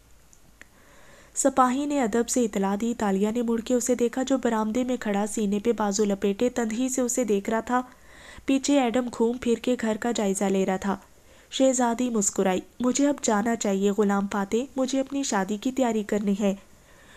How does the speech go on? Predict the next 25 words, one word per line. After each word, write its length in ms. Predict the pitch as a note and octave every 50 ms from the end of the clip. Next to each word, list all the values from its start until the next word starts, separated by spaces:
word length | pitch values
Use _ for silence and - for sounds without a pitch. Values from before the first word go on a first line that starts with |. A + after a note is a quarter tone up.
| - - -
वान 240 | A3+ A#3 A3+ B3 C4
फाते 340 | C4 - B3 A#3 - B3+ A#3+
के 120 | A#3+ B3+
माथे 340 | A#3 G#3 G3 F#3+ F#3+ - G#3+
पे 140 | G#3 A#3+ B3
बल 180 | A3 A#3+ A#3 A3+
पड़े। 320 | A3+ A#3+ A#3 A3+ A#3 A#3+ - - - - - -
"तुम 100 | - D4
सुल्तान 500 | D4+ - - C#4 A#3 G3+ G3+ G3+ G3+ G#3+ - -
से 100 | C4+ C4+
शादी 320 | - - B3 B3 B3+ C4+
नहीं 200 | C4+ C4 B3 C4+
कर 180 | C#4+ - C4+ A#3
सकती।" 460 | G3+ - G#3+ G3 - - G#3 G3+ - - - -
शहजादी 560 | - A3+ G#3+ G3+ - G#3 G3 F#3+ G3+ A3 A3+
ने 80 | B3
अबरू 260 | B3+ B3 B3 B3 B3 B3
उठाया। 440 | B3 B3 B3+ A#3 A3+ A3+ A#3 B3 C4+ - - - - - - - - -
"Watch 420 | A3 A#3 A#3 A3+ G#3+ G#3 - -
me।" 160 | G3 G3 F#3+ G3+ - - - - - - - - - -
और 100 | C#4 C#4
फिर 240 | C#4 C#4+ D4 C#4
वो 160 | C4+ C#4+ C#4+ C4
मुड़ 200 | A3+ G3+ G3 G3
गई। 220 | - G3+ F#3+ F#3+